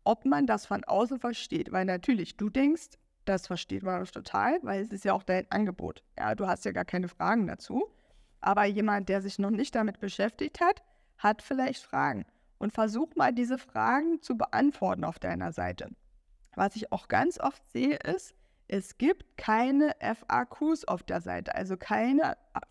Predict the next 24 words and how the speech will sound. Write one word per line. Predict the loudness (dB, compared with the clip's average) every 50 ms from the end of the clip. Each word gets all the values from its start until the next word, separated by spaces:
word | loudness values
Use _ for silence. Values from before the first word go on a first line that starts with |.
| _ _
Fragen | -4 -2 0 2 2 2 2 2 0 0 0 -2 -6 _ _ _ _ _ _
und | -2 -2 -2 0 0
Antworten | 0 2 2 2 2 2 0 0 2 0 -2 -4
zu | -4 -2 -2 -2
den | 0 0 0 0
häufigsten | 2 0 0 0 -2 -4 -6 -4 -4 -4 -4
Fragen. | -4 -2 0 0 0 0 0 -2 -8 -12 -14 _ _ _ _ _ _ _
Und | 0 0 2 2
da | 2 0
kannst | 2 0 2 2 2 0 -2 -2 -2
du | 0 2
mittlerweile | 2 2 2 2 2 4 4 4 4 2 2 2 2 -2
sogar | -2 -2 -4 -4 0 2 2 4 4 2 0 0 -2 -2 -4 -6 _ _ _ _ _ _ _ _ _ _ _ _ _
deine | 0 2 2 4 4 4 4 2 2 0 0
Seite | 2 2 4 4 4 2 0 -2 -4 -8 -6 -6 -6 -6 -6 -10 _ _ _ _ _ _ _ _ _ _
nehmen, | 0 2 4 6 6 6 6 6 4 0 -6 -8 _ _ _
bei | 0 0 0 0
Chat | -2 -4 -2 -2 -2 -2
G | 0 0 0
P | 2 2 -2
T | -2 0 0 0 0
reinpacken | 2 2 2 2 2 2 0 0 -2 -2 -4 -2 -2 -4
und | -4 -4 -4 -4
sagen, | -2 0 2 2 2 2 2 2